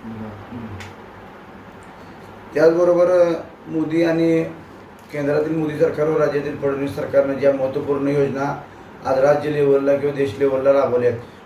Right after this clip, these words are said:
Speaker 2: नदीजोड प्रकल्प असू दे, तीर्थक्षेत्र विकास आराखडा असू दे, शेजारीच पंढरपूर आहे, इकडं अक्कलकोट आहे, तुळजापूर आहे, मोठी मोठी देवस्थानं आपल्या सोलापूर जिल्ह्यामध्ये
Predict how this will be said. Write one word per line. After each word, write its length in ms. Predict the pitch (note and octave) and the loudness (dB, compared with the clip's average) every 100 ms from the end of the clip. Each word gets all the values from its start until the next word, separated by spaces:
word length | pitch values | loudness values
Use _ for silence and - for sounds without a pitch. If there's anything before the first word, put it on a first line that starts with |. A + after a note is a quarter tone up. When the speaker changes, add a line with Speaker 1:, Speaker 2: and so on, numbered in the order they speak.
| - | -10
Speaker 2:
नदीजोड 400 | C3 C3 C#3+ D3+ | -6 -4 0 0
प्रकल्प 440 | C#3+ C#3 C#3 C3 B2+ | 0 -2 0 2 2
असू 220 | A#2+ B2 | 0 -4
दे, 220 | A#2+ A#2+ | -6 -4
तीर्थक्षेत्र 400 | C#3+ C#3+ C#3 C#3 | -6 -6 -6 -4
विकास 560 | C#3 C3+ C#3+ C#3 - - | -4 -2 0 0 -4 -6
आराखडा 380 | - C#3+ C#3 C#3 | -2 0 2 2
असू 220 | G#2+ A#2+ | 0 -6
दे, 460 | A#2+ B2 A#2+ - - - - - | -8 -6 -6 -10 -20 -20 -20 -8
शेजारीच 360 | C3+ B2+ C#3 C#3+ | -4 2 2 0
पंढरपूर 580 | - C#3 C3 C#3 C3+ C#3 | -2 0 0 0 2 2
आहे, 360 | B2+ B2 B2+ | 2 0 -4
इकडं 180 | B2+ B2+ | -2 -2
अक्कलकोट 500 | C3+ - C#3 A#2+ B2+ | -2 -2 -4 -4 -2
आहे, 240 | B2 A#2 A#2+ | -2 -2 -4
तुळजापूर 560 | C#3+ B2 C3+ - B2+ | -4 0 2 2 0
आहे, 260 | A#2 A#2 A#2 - - - - | 0 -2 -8 -12 -18 -20 -12
मोठी 200 | C3+ D#3 | -8 -4
मोठी 180 | D#3 D#3 | -2 -2
देवस्थानं 640 | D3 C#3+ D#3 - D#3 D#3 | 0 2 0 0 0 0
आपल्या 280 | D3+ C#3+ D3 | 0 0 -4
सोलापूर 400 | C#3+ C#3 C#3 D3 | 2 4 4 2
जिल्ह्यामध्ये 720 | C#3 C#3 C#3+ C#3+ C#3+ D#3 - | -4 -2 -2 -2 -2 -2 -4